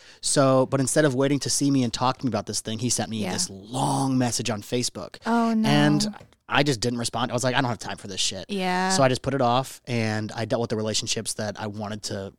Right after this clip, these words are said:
Speaker 1: worry about.
Speaker 2: Yeah.
Speaker 1: And then moved on with my life.
Speaker 2: Yeah.
Speaker 1: But it came o-, I don't,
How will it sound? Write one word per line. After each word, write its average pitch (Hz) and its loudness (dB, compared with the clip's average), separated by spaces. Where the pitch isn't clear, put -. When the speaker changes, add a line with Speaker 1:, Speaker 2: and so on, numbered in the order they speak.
Speaker 1:
worry 98 -8
about. 98 -6
Speaker 2:
Yeah. 269 4
Speaker 1:
And 127 0
then 113 -2
moved 123 0
on 139 6
with 156 0
my 90 -6
life. - -12
Speaker 2:
Yeah. 190 -6
Speaker 1:
But 127 2
it 143 -6
came 165 4
o-, 151 0
I 151 6
don't, 180 6